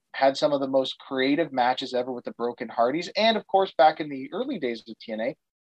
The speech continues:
there were rumors that W W E was trying to pursue him off and on throughout his entire career.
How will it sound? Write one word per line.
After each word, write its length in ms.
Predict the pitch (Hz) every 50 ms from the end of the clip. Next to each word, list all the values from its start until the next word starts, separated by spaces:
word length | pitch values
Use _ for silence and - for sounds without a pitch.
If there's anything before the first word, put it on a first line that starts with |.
| _ _
there 100 | - -
were 180 | 262 - 330 -
rumors 680 | 156 190 247 285 302 247 202 226 262 - - - - _
that 140 | - - 131
W 240 | - 135 131 135 120
W 300 | 135 131 127 131 123 131
E 20 | 143
was 140 | 139 131 -
trying 260 | - 123 117 131 143
to 80 | 131
pursue 380 | - 139 131 - - 139 135 131
him 180 | 147 180 185 147
off 200 | 117 117 131 -
and 80 | - 120
on 220 | 113 120 139 147
throughout 220 | - 120 113 113
his 140 | 117 113 113
entire 340 | 113 110 - - 110 110 113
career. 380 | - - 110 113 117 151 180